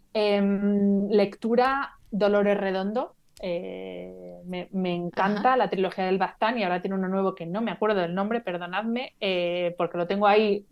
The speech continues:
Speaker 1: que lo tengo comprado, pero no lo he leído todavía, pero me
Speaker 2: Bueno, lo buscamos y lo
Speaker 1: eh,
Speaker 2: pongo en
Speaker 1: sí,
Speaker 2: notas
Speaker 1: pero
Speaker 2: también.
Speaker 1: vamos, cualquier cosa de Dolores Redondo, eh, la leo sí o sí.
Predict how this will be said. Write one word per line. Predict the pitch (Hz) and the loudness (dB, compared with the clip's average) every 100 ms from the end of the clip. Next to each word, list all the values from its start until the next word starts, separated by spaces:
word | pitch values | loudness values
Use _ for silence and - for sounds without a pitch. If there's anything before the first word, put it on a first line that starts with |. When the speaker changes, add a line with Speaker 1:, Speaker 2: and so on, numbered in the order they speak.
| - | -4
Speaker 1:
que | 190 185 | -2 2
lo | 190 | 2
tengo | 208 214 | 2 2
comprado, | 214 214 226 | 2 4 2
pero | 208 196 | 2 2
no | 202 | 2
lo | 214 | 2
he | 226 | 4
leído | 220 214 | 2 2
todavía, | 208 208 196 214 240 311 _ _ _ | 0 0 0 0 -2 -4 _ _ _
pero | 208 185 180 170 190 | 0 0 0 -4 -8
me | 185 | -8
Speaker 2:
Bueno, | 208 202 175 | -4 -2 -2
lo | 180 | -2
buscamos | 190 190 202 226 202 | -2 -2 -2 0 0
y | 196 | 2
lo | 196 | 0
Speaker 1:
eh, | |
Speaker 2:
pongo | 196 190 | -2 -4
en | 180 | -2
Speaker 1:
sí, | |
Speaker 2:
notas | 196 185 - | -2 -4 0
Speaker 1:
pero | 175 | 2
Speaker 2:
también. | 190 196 | 2 2
Speaker 1:
vamos, | 170 | 0
cualquier | 202 190 220 | -2 -2 -2
cosa | 220 208 | -2 0
de | 202 | 2
Dolores | 202 202 202 | 4 4 4
Redondo, | 202 190 202 220 240 302 - - _ _ - | 2 -2 -4 -4 -6 -8 -14 -20 _ _ -4
eh, | 185 180 | 0 0
la | 180 180 | 2 2
leo | 180 196 | 2 0
sí | 196 196 | -2 -6
o | 180 | -8
sí. | 190 190 | -12 -14